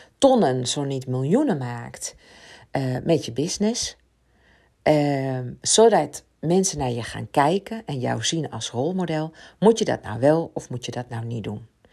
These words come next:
Nou, ten eerste moet je dat helemaal zelf weten. Of je dat doet of niet. Mijn persoonlijke mening is, maar dat is s-, een, een, ja, dat is tweeledig. Enerzijds is het mijn persoonlijke smaak,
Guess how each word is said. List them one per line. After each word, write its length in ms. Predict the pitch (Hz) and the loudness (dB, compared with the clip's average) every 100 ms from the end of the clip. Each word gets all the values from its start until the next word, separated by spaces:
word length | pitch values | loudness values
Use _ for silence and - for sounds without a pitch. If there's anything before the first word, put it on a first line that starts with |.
| - - | -20 -4
Nou, 140 | - 123 | -2 0
ten 120 | 170 | 2
eerste 340 | 190 233 - | 2 2 0
moet 160 | 180 147 | -2 -2
je 60 | |
dat 160 | 123 - | -8 -10
helemaal 600 | - 143 170 196 175 135 | 2 4 4 2 -4 -8
zelf 320 | - 104 104 | -4 -4 -4
weten. 420 | 110 117 - 135 - _ _ _ - - - - | -8 -8 -8 -12 -16 _ _ _ -14 -14 -18 -4
Of 160 | 135 | -2
je 60 | - | 0
dat 180 | 131 123 | -2 0
doet 200 | 123 - | -6 -8
of 200 | 131 - | -10 -8
niet. 280 | - - - _ _ _ _ _ _ | -8 -10 -18 _ _ _ _ _ _
Mijn 360 | 123 117 147 247 | -2 2 2 2
persoonlijke 560 | 175 - 131 127 - | -2 -2 -2 -4 -6
mening 420 | 123 120 123 127 - | -6 -4 -4 -4 -4
is, 400 | 127 160 - - _ _ _ _ _ - | -4 -4 -8 -14 _ _ _ _ _ -12
maar 200 | 123 117 | -8 -8
dat 140 | 120 | -4
is 180 | 123 - _ _ | -2 -4 _ _
s-, 180 | - - | -2 0
een, 320 | - 143 - 131 120 - | 0 -4 -2 -2 -2 -4
een, 300 | 131 131 - _ _ - - - - | -4 -6 -10 _ _ -20 -20 -20 4
ja, 200 | 160 - | 4 4
dat 160 | 139 | -2
is 140 | 151 - | -4 -2
tweeledig. 720 | 139 127 123 135 170 208 - _ | 0 0 0 0 -2 -4 -10 _
Enerzijds 920 | 151 170 156 - - 127 113 - - - _ | 4 4 2 -6 -6 -6 -8 -10 -14 -14 _
is 220 | 170 170 | 4 4
het 200 | - - | -2 -8
mijn 360 | 123 123 117 117 _ _ _ _ _ - | -6 -4 -6 -12 _ _ _ _ _ -6
persoonlijke 540 | 156 - 139 120 - | -2 0 -2 -4 -4
smaak, 640 | - - 110 117 190 - | -6 -4 -6 -6 -10 -14